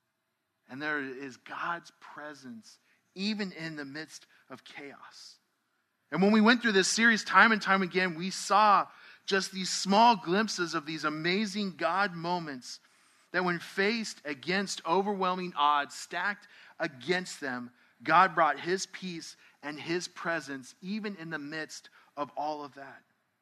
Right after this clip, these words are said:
Moses in the Red Sea, seeing what he thought was gonna be drowned or being killed by the Egyptians. Joshua in his battle against the Amorites,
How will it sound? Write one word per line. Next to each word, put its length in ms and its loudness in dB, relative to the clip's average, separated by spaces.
Moses 520 4
in 80 -4
the 80 0
Red 240 0
Sea, 380 -12
seeing 520 -8
what 180 0
he 140 0
thought 320 6
was 140 -4
gonna 180 -6
be 180 -14
drowned 500 2
or 100 -6
being 240 -8
killed 340 -2
by 140 0
the 120 -6
Egyptians. 680 -16
Joshua 720 6
in 100 -4
his 140 -2
battle 400 8
against 280 -8
the 140 -8
Amorites, 640 0